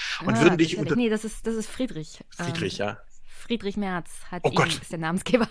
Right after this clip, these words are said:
Speaker 1: Ja, jetzt ist also klar, zu wel-, zu welcher Verschwörung du gehörst. Also verstehst du, sie würden quasi jede Stimme, jede unabhängige
Speaker 2: Mhm.
Speaker 1: Stimme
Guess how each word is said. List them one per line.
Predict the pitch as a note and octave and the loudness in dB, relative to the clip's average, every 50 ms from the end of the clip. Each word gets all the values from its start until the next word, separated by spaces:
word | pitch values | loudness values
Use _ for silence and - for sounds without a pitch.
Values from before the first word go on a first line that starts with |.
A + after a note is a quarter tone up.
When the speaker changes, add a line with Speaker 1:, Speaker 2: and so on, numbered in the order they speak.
| - - | 2 6
Speaker 1:
Ja, | B2 D3+ D3+ B2+ | 6 8 8 8
jetzt | B2+ C#3+ - - | 6 6 6 4
ist | D3+ C#3+ | 4 4
also | D3 B2+ C3+ C3 | 4 4 2 2
klar, | - - D3 E3 D#3+ | 2 4 4 4 4
zu | - B2+ | 4 4
wel-, | C3 C#3 C3+ | 2 2 4
zu | - C3 B2 | 2 4 4
welcher | C3 D#3+ F#3 E3 C#3+ | 6 6 6 4 2
Verschwörung | - C3+ - - - B2 B2 A#2+ A#2+ A#2 | 0 0 -2 0 0 2 2 0 0 -4
du | A2+ A2+ | -2 0
gehörst. | A#2 A#2 C3 D3 - - - - - | 2 2 2 2 0 -2 -4 -2 0
Also | - C3+ C3 | 2 2 2
verstehst | - D3+ - - G3 G#3 - - | 2 0 0 2 2 4 4 4
du, | - - - - - | 4 4 4 4 4
sie | - C#3+ C3+ A#2+ | 4 4 6 8
würden | D#3+ F3+ F#3 F3+ D#3+ | 8 8 8 6 2
quasi | - E3 D3+ D3+ - C#3 | 2 2 2 2 2 0
jede | B2+ A2+ B2 D#3 F3+ F3 F#3 - | 0 2 4 4 4 4 2 0
Stimme, | - - - - C3+ C#3 D3 B2+ A#2+ C3 D3+ D3+ - - - - | 0 0 0 0 0 2 2 2 0 0 -2 -6 -10 -16 -16 -12
jede | - A2 C3 D3 D3 D3 | -4 0 2 2 2 2
unabhängige | C3+ D3 D3 C#3 G2+ C3+ - B2 A#2 - B2 | 2 2 2 2 4 2 0 -2 0 0 0
Speaker 2:
Mhm. | A2 | 0
Speaker 1:
Stimme | - - B2+ B2 B2+ B2+ C3 C3 | 2 0 2 4 4 4 4 4